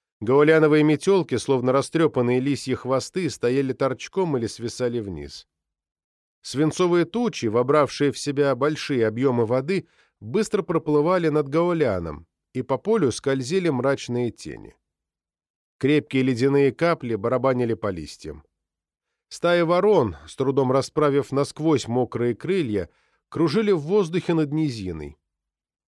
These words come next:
Солнце в эти дни было на вес золота. Низину целыми днями окутывал липкий туман, который то немного рассеивался, то становился ещё гуще.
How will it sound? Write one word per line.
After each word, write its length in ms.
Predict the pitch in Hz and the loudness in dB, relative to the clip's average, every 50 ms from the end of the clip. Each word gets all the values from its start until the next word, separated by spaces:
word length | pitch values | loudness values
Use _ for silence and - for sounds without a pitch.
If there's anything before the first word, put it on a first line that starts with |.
| _ _ _ _ - | _ _ _ _ -8
Солнце 380 | - - 254 240 - - 202 | -4 -2 -2 -2 0 0 0
в 20 | 185 | 0
эти 220 | 180 147 - 175 | 0 0 -2 -4
дни 200 | 147 175 202 214 | -4 -2 -4 -4
было 260 | 175 160 170 170 160 | -2 -2 0 0 0
на 100 | 156 156 | 0 0
вес 200 | 151 165 160 143 | 0 0 0 -2
золота. 520 | 123 139 180 165 120 85 80 - 73 73 - _ _ _ _ _ _ _ _ _ _ _ _ _ | -2 -4 -4 -4 -4 -6 -6 -8 -12 -14 -14 _ _ _ _ _ _ _ _ _ _ _ _ _
Низину 600 | - 113 131 147 147 120 104 143 190 185 156 117 | -6 -2 0 0 0 0 0 -2 -2 0 0 -2
целыми 480 | - - 143 147 143 143 139 139 143 131 | -2 0 2 2 4 4 2 2 0 -2
днями 400 | 110 110 135 156 160 160 156 143 | -2 0 0 0 2 2 2 2
окутывал 560 | 131 - - 160 156 - 151 143 135 139 135 | 0 0 -2 -4 -4 -2 -2 0 0 0 2
липкий 400 | 123 131 156 151 - - 135 123 | 2 0 -2 -2 -4 -6 -6 -6
туман, 500 | - - 123 113 127 147 151 143 127 110 - _ _ _ _ _ _ _ _ _ _ _ _ _ _ _ _ | -4 -4 -2 -2 0 0 0 0 -2 -6 -10 _ _ _ _ _ _ _ _ _ _ _ _ _ _ _ _
который 300 | - 165 160 202 185 165 | -6 -2 0 0 0 0
то 140 | - - 175 | 0 0 0
немного 400 | 180 175 175 185 196 185 139 123 | 0 0 0 0 -2 0 2 2
рассеивался, 800 | 113 110 101 - - - 175 180 175 165 147 147 123 - - 110 | 2 2 0 -2 -4 -4 -2 0 0 0 0 -2 -2 -2 -6 -6
то 120 | - 110 | -6 -6
становился 580 | 95 - - 98 98 95 92 98 90 - - 98 | -8 -8 -8 -6 -6 -4 -4 -6 -8 -8 -10 -10
ещё 300 | 92 85 - - 98 90 | -10 -10 -10 -10 -12 -10
гуще. 480 | 85 98 135 156 147 - - - - | -10 -10 -10 -10 -10 -12 -18 -20 -20